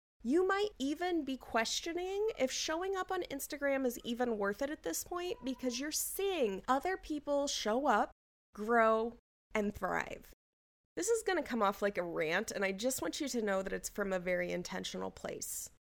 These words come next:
As somebody who has a degree in telecommunications through Ball State University, I have studied video editing, marketing, ethics within the media,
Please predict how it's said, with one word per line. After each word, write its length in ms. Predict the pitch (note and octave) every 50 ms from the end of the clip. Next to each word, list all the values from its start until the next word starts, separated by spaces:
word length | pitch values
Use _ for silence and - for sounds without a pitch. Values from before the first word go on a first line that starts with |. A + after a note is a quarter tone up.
| _ _ _ - -
As 200 | C4 C4 D4+ D4+
somebody 540 | - - F#4+ F#4 F4 D#4+ C#4 B3 A#3+ B3 A#3+
who 240 | G#3 A3+ A3+ G#3+
has 360 | G3+ - - A3 G#3+ A3 A3 C4
a 60 | C4
degree 480 | A#3 B3 A3+ A3 G#3 G3+ G3 G3 F#3+ -
in 100 | F#3+ F#3+
telecommunications 1300 | F3+ - G#3+ G#3+ B3 A#3+ - C4+ C4+ C4+ C#4 C#4+ C#4 - A3+ G#3+ G3 - G#3 G3+ G3 F#3+ F#3+ F#3+ G3+ - - -
through 240 | - G#3 G#3+ A#3+ C4+
Ball 240 | C4 - G#3 G#3+ G#3
State 320 | - - - G#3+ G#3+ -
University, 720 | G3+ G3 G3+ A3 G#3+ G#3 F#3 F3 - - F3+ F3 E3+ E3+ E3+ -
I 140 | - G3 G#3+
have 200 | A#3 C4+ E4+ E4+
studied 540 | - - - - G3+ F#3+ F#3 F3+ F3 F3 E3+
video 460 | F3 F3 G#3 B3+ D4+ D4+ D#4 D#4 D4+
editing, 580 | - - A3 G#3+ G#3+ G3+ G#3 G3+ G3+ G3 G#3 G#3 - _ _ _ _ _ -
marketing, 840 | F#3+ F#3 F#3+ G3 A3+ C#4+ - - F4 C4+ A#3+ G3 G3 F#3 F#3 F#3 F#3+ - - _ _ _ _ _ -
ethics 460 | G#3+ A#3 A#3+ - F4 F4 - - D4+
within 320 | D4 - C4+ A#3+ A3 A3
the 80 | G#3+ G3+
media, 580 | F#3+ F#3+ F3+ G3 G3 G#3 A3+ A#3+ C4 C#4 C#4+